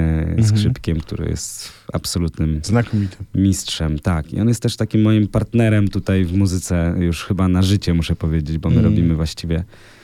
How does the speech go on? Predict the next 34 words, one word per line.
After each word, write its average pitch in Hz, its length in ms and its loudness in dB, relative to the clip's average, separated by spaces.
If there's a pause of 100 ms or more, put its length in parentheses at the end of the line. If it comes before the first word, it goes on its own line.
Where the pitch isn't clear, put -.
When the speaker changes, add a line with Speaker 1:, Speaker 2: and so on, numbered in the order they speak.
(320)
Speaker 2:
każdy 73 340 -2
projekt 85 380 -4
razem 82 360 -2
teraz, - 440 -4
e. 87 440 -2
Speaker 1:
No 196 80 6
bo 160 80 6
on 143 80 6
też 170 160 6
jest 135 120 4
właśnie 113 280 2
flexible, 90 540 -2
nie? 87 100 -2
To 123 60 0
Speaker 2:
On 95 80 4
Speaker 1:
znaczy, 101 180 6
Speaker 2:
s- - 100 -2
Speaker 1:
to 117 60 4
jest 113 280 2
muzyk 117 380 4
jazzowy, 123 460 4
ale 113 520 4
z, 98 60 -4
z - 260 -6
zacięciem 117 500 2
folkowym. 123 680 2 (280)
Potrafi 120 360 4
odnaleźć 113 400 4
się, 113 100 4
nie 107 120 6
wiem, 101 180 2
i 117 120 2
w - 280 -10
klimacie 107 680 4